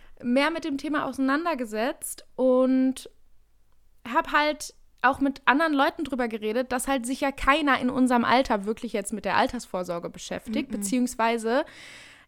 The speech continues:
Speaker 1: ich halt immer dachte, ja, hey, seitdem ich fünfzehn bin, seitdem ich irgendwie Nebenjobs gemacht hab und jetzt Vollzeit arbeite,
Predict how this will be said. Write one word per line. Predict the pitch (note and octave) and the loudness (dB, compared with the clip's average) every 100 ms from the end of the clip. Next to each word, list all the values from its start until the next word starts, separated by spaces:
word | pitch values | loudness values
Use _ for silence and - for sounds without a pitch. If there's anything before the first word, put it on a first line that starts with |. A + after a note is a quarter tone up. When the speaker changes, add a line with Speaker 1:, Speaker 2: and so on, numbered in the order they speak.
| - | -2
Speaker 1:
ich | F4 - | -2 0
halt | B3+ A3 A#3 - | 2 4 2 0
immer | C4 B3+ G3 | 4 4 4
dachte, | A#3 - - G#3 G#3 B3 D4+ | 2 0 -6 -4 -2 -2 -8
ja, | A3+ A3+ | 0 2
hey, | A3 C#4+ A3 A#3+ | 2 2 2 0
seitdem | A#3 A#3 C4+ C#4+ | 2 0 2 0
ich | C4+ | -2
fünfzehn | - E4 G4 - G#3+ G3+ | -6 -8 -8 -6 -4 -4
bin, | G3 G3+ B3+ | -4 -2 0
seitdem | B3+ D4 D4 | -2 -2 -2
ich | C#4 | -2
irgendwie | B3+ B3+ B3 | 0 2 4
Nebenjobs | C4+ D#4 C#4 A3+ - | 4 2 0 0 -2
gemacht | A3+ A3+ - | -4 -4 -4
hab | A3+ A3+ | -6 -2
und | A#3 - - A3 | -4 -6 -12 -4
jetzt | A#3+ A3+ - | -2 0 0
Vollzeit | B3 A#3+ B3 A3 - | 4 4 2 -4 4
arbeite, | - C#4+ G#3+ G#3 - G#3+ C#4 | 4 4 0 -4 -4 -2 -4